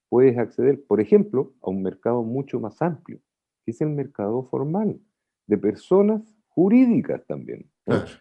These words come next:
Speaker 1: De, de empresas, ¿eh? Y, y tanto privadas como públicas.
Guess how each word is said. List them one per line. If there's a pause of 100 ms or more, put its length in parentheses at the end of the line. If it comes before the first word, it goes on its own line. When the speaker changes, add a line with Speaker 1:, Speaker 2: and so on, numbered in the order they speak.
(200)
Speaker 1:
De,
de
empresas, (140)
¿eh? (640)
Y, (340)
y
tanto
privadas (320)
como
públicas.